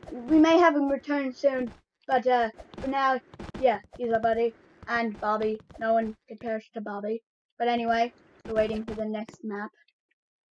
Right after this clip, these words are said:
We'll see if I, we're innocent. We are innocent. Okay, then. Memes, remember that. No murdering.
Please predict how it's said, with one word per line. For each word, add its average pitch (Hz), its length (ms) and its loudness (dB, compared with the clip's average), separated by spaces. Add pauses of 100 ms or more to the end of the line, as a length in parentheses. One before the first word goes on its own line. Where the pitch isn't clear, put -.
(220)
We'll 247 140 0
see 254 300 -4
if 226 120 -4
I, 220 140 -4 (100)
we're 220 320 -2
innocent. 226 400 0 (1200)
We 247 100 12
are 240 220 12 (320)
innocent. 214 640 2
Okay, 226 360 6
then. 220 260 8 (380)
Memes, 277 560 12 (260)
remember 247 320 10
that. 196 160 6 (220)
No 240 140 10
murdering. 240 680 12